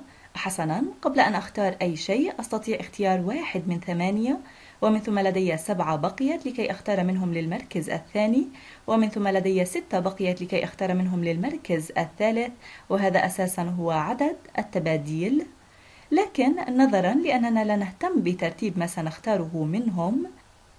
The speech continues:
إذن نحتاج أن نقسمهم على عدد الطرق التي تمكننا من إعادة تنظيم الثلاثة أشياء، وهذا هو المكان الذي أتت منه مضروب ثلاثة.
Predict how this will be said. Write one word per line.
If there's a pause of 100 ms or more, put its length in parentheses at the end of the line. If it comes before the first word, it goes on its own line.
(100)
إذن
نحتاج
أن
نقسمهم
على
عدد
الطرق
التي
تمكننا
من
إعادة
تنظيم
الثلاثة
أشياء، (360)
وهذا
هو
المكان
الذي
أتت
منه
مضروب (340)
ثلاثة.